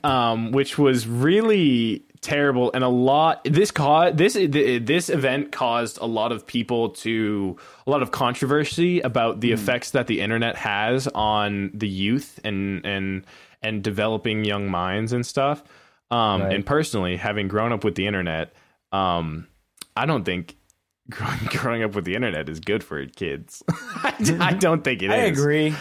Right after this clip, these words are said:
Speaker 2: I agree. I also don't think that the internet, or, um, I don't think that, like, Call of Duty is to train kids to become soldiers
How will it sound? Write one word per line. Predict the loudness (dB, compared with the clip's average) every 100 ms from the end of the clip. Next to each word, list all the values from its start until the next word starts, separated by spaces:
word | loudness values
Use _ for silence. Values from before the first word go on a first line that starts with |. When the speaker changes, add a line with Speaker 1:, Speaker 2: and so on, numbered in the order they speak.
| -8
Speaker 2:
I | -2
agree. | 0 0 0 -2 0
I | 0
also | 0 2 0
don't | 2 2 2 0
think | -2 -2 -4 -2
that | 2 2 0 -12 _ -8
the | -2 0
internet, | 2 2 0 -2 -8 _
or, | -2 2
um, | 2 0 -2 -2 -6 -8 -4
I |
don't | -2 -2
think | -4
that, | -4
like, | -4 -4
Call | -4 -2 0
of | 0
Duty | 0 0 2 0
is | -2 -8 -8 -10 -16 -14
to | -14
train | -12 -8 -6 -2 -2 -2
kids | -6 -6 -6 -6 -10
to | -10
become | -8 -6 -6
soldiers | -6 -8 -4 -4 -4 -6 -12